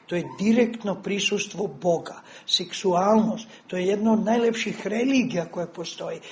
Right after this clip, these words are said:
Na sanskritu taj naziv za koitus i tako dalje znači dodir. Znači, prelepa reč, ali ja mislim, kada muškarac i žena,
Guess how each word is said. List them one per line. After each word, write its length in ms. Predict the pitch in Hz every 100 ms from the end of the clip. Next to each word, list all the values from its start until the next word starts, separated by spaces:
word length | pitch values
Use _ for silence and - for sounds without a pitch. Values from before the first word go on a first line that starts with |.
| - -
Na 440 | 196 190 185 185 -
sanskritu 1000 | - 202 208 - 214 - 190 220 277 - - - 220
taj 300 | 190 185 208 214
naziv 560 | 202 190 302 196 214 175
za 200 | 175 156
koitus 640 | - 175 196 190 202 180 180
i 100 | 175
tako 240 | 175 202
dalje 260 | 185 196 175
znači 400 | 196 196 - 170 202
dodir. 500 | 240 233 - - - _ _ _ _ _ _ _
Znači, 240 | 175 - 170
prelepa 580 | 170 226 277 240 220 196
reč, 500 | 180 262 254 - - - -
ali 220 | 160 180
ja 160 | 214 262
mislim, 380 | 233 - 185 180 - -
kada 240 | 180 170
muškarac 640 | 170 175 - 143 233 226
i 40 | 202
žena, 360 | 165 165 147